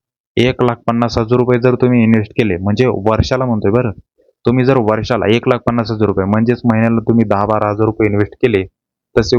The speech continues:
वर्षाला एक लाख पन्नास हजार रुपये इन्व्हेस्ट केले तर पंधरा वर्षानंतर मॅच्युरिटीची रक्कम तुम्ही पाहू शकता, चाळीस लाख रुपये तुम्ही इथे मिळवू शकता. नक्की तुमच्यासाठी एक आश्चर्याची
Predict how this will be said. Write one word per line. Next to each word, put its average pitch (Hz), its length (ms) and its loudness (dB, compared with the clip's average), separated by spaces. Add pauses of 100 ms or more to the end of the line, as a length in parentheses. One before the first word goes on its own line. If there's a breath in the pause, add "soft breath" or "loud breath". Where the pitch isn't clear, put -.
वर्षाला 110 340 0
एक 107 180 0
लाख 113 200 -2
पन्नास 113 280 -2
हजार 117 160 0
रुपये 117 280 -2
इन्व्हेस्ट 107 260 0
केले 110 220 2
तर 107 160 -2 (120)
पंधरा 117 260 0
वर्षानंतर 117 580 -2
मॅच्युरिटीची 107 600 0
रक्कम 110 280 -2
तुम्ही 110 200 0
पाहू 113 220 0
शकता, 107 340 -4 (540)
चाळीस 107 480 0
लाख 101 320 -2
रुपये 110 260 2
तुम्ही 98 200 0
इथे 95 220 -2
मिळवू 101 280 2
शकता. - 400 -4
नक्की 104 320 -2
तुमच्यासाठी 110 540 0
एक 104 140 -2
आश्चर्याची 107 560 -2